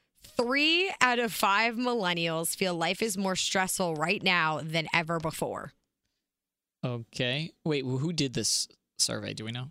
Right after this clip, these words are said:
Speaker 1: Yes. A C B D oil company.
Speaker 2: <laughs> Of
Speaker 1: En-,
Speaker 2: course.
Speaker 1: Indica.
Speaker 2: <laughs> Of course.
Speaker 1: <laughs> Um,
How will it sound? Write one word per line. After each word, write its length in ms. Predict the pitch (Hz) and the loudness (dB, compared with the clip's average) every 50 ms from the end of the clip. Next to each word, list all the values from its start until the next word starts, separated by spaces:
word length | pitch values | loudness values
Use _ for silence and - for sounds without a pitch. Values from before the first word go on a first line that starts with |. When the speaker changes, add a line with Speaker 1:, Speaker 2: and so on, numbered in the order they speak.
| - _ | -8 _
Speaker 1:
Yes. 360 | - 190 - - - - - - _ _ _ _ | 0 0 2 2 -2 -2 -4 -6 _ _ _ _
A 240 | 196 208 208 202 196 | 4 4 6 4 2
C 200 | - - - 240 | 0 2 0 2
B 100 | 202 190 | 2 4
D 140 | 196 214 202 | 2 4 2
oil 240 | 190 185 180 170 165 | 2 2 0 0 0
company. 540 | - 170 160 165 160 156 156 156 147 - - _ _ _ _ _ _ - | -2 -2 0 0 0 0 0 0 -2 -4 -8 _ _ _ _ _ _ 4
Speaker 2:
<laughs> 260 | - - - - - | 4 4 2 0 -4
Of 100 | 151 - | 0 2
Speaker 1:
En-, 100 | 165 185 | 4 4
Speaker 2:
course. 460 | - 185 170 - - - - - - - | 4 2 2 2 0 0 0 -2 2 2
Speaker 1:
Indica. 440 | 180 185 180 175 - - 135 104 190 - - | 2 2 2 0 0 0 0 0 0 0 -2
Speaker 2:
<laughs> 120 | - - | -2 0
Of 160 | 190 190 160 - | 0 0 2 0
course. 640 | - - 185 151 131 139 135 - - - - 311 - - | 0 2 2 0 0 -2 -2 0 0 2 2 0 0 -2
Speaker 1:
<laughs> 40 | 359 - - 392 - - - - - 285 190 - - - - _ _ _ _ _ - 277 285 277 277 277 254 220 - _ | -6 -4 -4 -8 -6 -6 -8 -6 -6 -8 -6 -8 -12 -14 -18 _ _ _ _ _ -2 0 0 0 0 -2 -2 -4 -2 _
Um, 520 | - 240 233 226 214 208 196 196 190 190 | 2 4 4 4 2 2 0 0 -2 -4